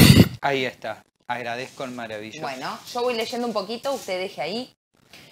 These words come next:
Speaker 2: Ahí estamos, ahí está, ah, ahí está.
Speaker 1: Ahí está. <laughs>
Speaker 2: Mi
Speaker 1: Así que
Speaker 2: cartita dice así. Agradezco el maravilloso viaje que es mi vida.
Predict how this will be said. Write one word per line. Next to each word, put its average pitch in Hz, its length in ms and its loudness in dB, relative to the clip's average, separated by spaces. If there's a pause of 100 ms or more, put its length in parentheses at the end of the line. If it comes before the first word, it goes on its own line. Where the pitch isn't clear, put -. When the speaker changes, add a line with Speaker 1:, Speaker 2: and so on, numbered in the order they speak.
(800)
Speaker 2:
Ahí 220 100 -2
estamos, 127 440 -6
ahí 196 140 -4
está, 127 260 -6
ah, 175 220 2
ahí 147 80 -4
está. - 180 -18 (200)
Speaker 1:
Ahí 127 180 -4
está. - 180 -18 (560)
<laughs> 285 400 -6
Speaker 2:
Mi 262 140 -2
Speaker 1:
Así - 60 -8
que - 60 -4
Speaker 2:
cartita 277 680 0
dice 254 260 -6
así. 135 300 -12 (420)
Agradezco 330 640 -4
el 330 100 -6
maravilloso 226 720 -6
viaje 226 480 -8
que 311 200 -8
es - 200 -14
mi 175 300 -10
vida. 175 500 -6